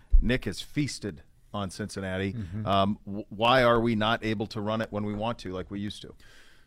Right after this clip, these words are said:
Speaker 2: So early on, we tried to do a lot of the toss crack type stuff to get outside, and it's just like what Z said, it's one person, right?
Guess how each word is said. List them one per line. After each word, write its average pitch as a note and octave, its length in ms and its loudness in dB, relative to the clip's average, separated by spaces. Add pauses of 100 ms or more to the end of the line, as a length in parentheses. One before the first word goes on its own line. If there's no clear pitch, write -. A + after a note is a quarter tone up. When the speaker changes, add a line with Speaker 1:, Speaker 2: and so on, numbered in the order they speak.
(140)
Speaker 2:
So - 240 -4
early G3+ 280 2
on, D#3+ 200 2
we C3+ 80 2
tried B2 420 0
to B2+ 160 -2
do A2+ 220 2
a - 20 2
lot G#2 220 0
of F#2 60 -8
the F#2+ 180 -10 (100)
toss B2 300 0
crack G#2 320 -4
type G#2 200 -4
stuff - 300 -4
to - 120 -8
get A#2 160 2
outside, A2+ 680 -2 (340)
and A#2+ 680 0 (640)
it's - 520 -8 (100)
just A#2+ 220 -2
like G#2+ 140 -2
what G#2+ 160 -2
Z G#2 200 -4
said, A#2+ 320 -2
it's - 180 -12
one G#2 220 -4
person, A#2+ 420 -6 (140)
right? G#2+ 200 -10